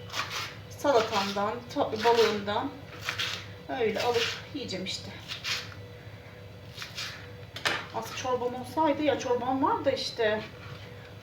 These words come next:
unlu mercimek çorbası. Onu akşam yedim, hadi bir artık bu seferlik olsun dedim ama şimdi tekrar yemek istemiyorum onu ya.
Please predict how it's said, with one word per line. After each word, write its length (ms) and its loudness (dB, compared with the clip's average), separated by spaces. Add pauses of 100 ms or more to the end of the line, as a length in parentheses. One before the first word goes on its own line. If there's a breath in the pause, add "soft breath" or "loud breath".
(140)
unlu 320 2
mercimek 520 0
çorbası. 460 -2
Onu 180 -2
akşam 380 -2
yedim, 220 -4
hadi 200 -4
bir 100 -4 (300)
artık 280 -2 (180)
bu 40 -10
seferlik 460 -4
olsun 320 0
dedim 240 2
ama 120 0
şimdi 260 -8
tekrar 320 -4 (560)
yemek 240 -4
istemiyorum 600 -6 (100)
onu 120 -4
ya. 140 -4